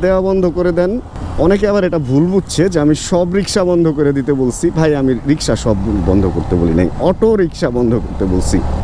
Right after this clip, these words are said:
পায়ে টেনে রিক্সা যেগুলা, এগুলার সিটি কর্পোরেশনের একটা নাম্বার নেওয়া লাগে, একটা রেজিস্ট্রেশন করতে হয়। এই যে এটার মধ্যে আছে দেখেন পেছনে একটা নাম্বার আছে ওদের,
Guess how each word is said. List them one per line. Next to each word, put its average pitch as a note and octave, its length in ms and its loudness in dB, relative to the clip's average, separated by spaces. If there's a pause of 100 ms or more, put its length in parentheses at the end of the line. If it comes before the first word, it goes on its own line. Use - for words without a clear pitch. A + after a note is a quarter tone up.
পায়ে E3 220 2
টেনে G#3 280 0
রিক্সা F#3 320 -2
যেগুলা, F3 460 0
এগুলার E3+ 300 0
সিটি D#3+ 220 0
কর্পোরেশনের D#3 580 0
একটা D3 220 0
নাম্বার D3 360 2
নেওয়া C#3 220 2
লাগে, C#3 360 0
একটা C#3+ 180 -2
রেজিস্ট্রেশন C3+ 540 0
করতে B2+ 280 0
হয়। D3 160 2
এই C3+ 80 2
যে A2 120 2
এটার A2+ 180 2
মধ্যে A2 240 0
আছে G2 300 0
দেখেন F2+ 260 0
পেছনে F2+ 380 0 (320)
একটা C3 140 2
নাম্বার B2+ 400 2
আছে F#2+ 240 -4
ওদের, E2+ 240 -2